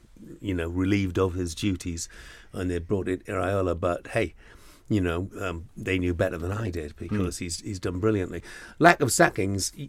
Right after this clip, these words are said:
Speaker 1: yeah, I mean, I think th-, th-, there's an element of the fact, if you look at the league table, that sides down near the bottom of the table, they're in the positions they expected to be in. You know, so the promoted sides were always gonna be struggling down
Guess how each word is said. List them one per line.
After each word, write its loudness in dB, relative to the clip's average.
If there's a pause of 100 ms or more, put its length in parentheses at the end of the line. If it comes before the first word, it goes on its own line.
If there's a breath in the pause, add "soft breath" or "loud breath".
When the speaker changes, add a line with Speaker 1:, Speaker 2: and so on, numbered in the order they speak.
Speaker 1:
yeah, 4
I -2
mean, 2
I -2
think 2
th-, -6
th-, 2
there's 8
an 10
element 10
of -2
the 0
fact, 0
if -6
you 4
look 2
at -8
the -4
league 0
table, 0 (100)
that -8
sides 0 (720 loud breath)
down 8
near 8
the 2
bottom 6
of 4
the 2
table, -2 (240 loud breath)
they're 4
in 8
the 6
positions -2
they 2
expected -2
to -4
be 6
in. -6 (560 soft breath)
You 4
know, 2
so -2
the 0
promoted 4
sides 0
were 4
always 8
gonna 0
be -2
struggling -2
down -6